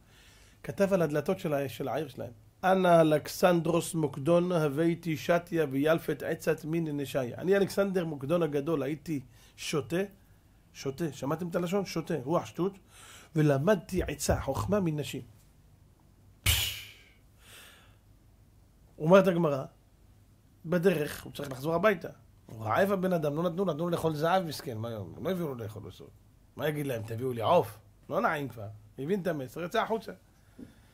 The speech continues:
פתח את הציקלון שלו, הוציא מבפנים דגים מלוחים. מה היו לוקחים פעם? כפות שימורים? לוקחים מלוח, המלוח נשמר. הוציא דג מלוח, זה מלא מלח, אי אפשר לאכול, צריך לשטוף אותו. ירד לנהר, שטף קצת את הדג,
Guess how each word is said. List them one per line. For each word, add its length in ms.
פתח 320
את 60
הציקלון 500
שלו, 360
הוציא 240
מבפנים 300
דגים 260
מלוחים. 440
מה 100
היו 120
לוקחים 280
פעם? 180
כפות 280
שימורים? 460
לוקחים 300
מלוח, 420
המלוח 360
נשמר. 300
הוציא 220
דג 160
מלוח, 400
זה 100
מלא 220
מלח, 240
אי 40
אפשר 160
לאכול, 280
צריך 140
לשטוף 280
אותו. 220
ירד 220
לנהר, 440
שטף 380
קצת 280
את 120
הדג, 320